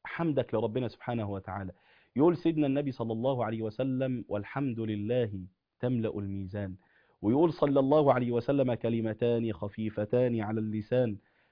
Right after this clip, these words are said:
ثقيلتان في الميزان، حبيبتان إلى الرحمن، سبحان الله وبحمده، سبحان الله العظيم". الحمد يا جماعة هو غرس الجنة.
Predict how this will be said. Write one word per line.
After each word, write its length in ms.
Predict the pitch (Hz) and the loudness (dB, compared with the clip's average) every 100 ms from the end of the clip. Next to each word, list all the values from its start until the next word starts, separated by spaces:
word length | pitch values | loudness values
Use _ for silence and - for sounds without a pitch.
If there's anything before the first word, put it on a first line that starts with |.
| _ - | _ 2
ثقيلتان 880 | 117 143 147 131 120 139 147 135 | 4 4 4 4 2 2 2 0
في 120 | 117 117 | -2 -4
الميزان، 800 | 113 110 104 98 120 117 98 - | -2 -2 -2 -2 -2 -2 -6 -8
حبيبتان 1000 | - 107 123 139 117 110 131 127 117 110 | -6 -4 -2 -2 -2 -2 0 0 0 -2
إلى 240 | 101 104 | -4 -4
الرحمن، 680 | 101 104 - 107 117 107 95 _ _ _ | -6 -8 -8 -6 -4 -4 -6 _ _ _
سبحان 600 | - 113 107 151 160 151 | -2 -2 0 2 4 4
الله 520 | 127 123 127 135 127 120 | 2 2 2 2 2 2
وبحمده، 720 | 117 117 - 143 139 139 131 _ | 0 0 -4 -4 -2 -2 -4 _
سبحان 800 | - 101 98 - 113 117 113 107 | -10 -8 -8 -4 -4 -2 -2 -2
الله 400 | 104 101 107 104 101 | -4 -2 0 0 -4
العظيم". 520 | 95 95 98 104 95 92 _ _ _ - | -8 -8 -6 -6 -6 -10 _ _ _ -8
الحمد 360 | 98 - 170 | 0 0 2
يا 80 | 135 | 2
جماعة 460 | 110 110 139 127 123 | 2 0 0 0 0
هو 180 | 113 107 | 2 4
غرس 340 | 120 127 - | 4 0 -4
الجنة. 500 | 104 95 110 101 | -6 -2 -4 -4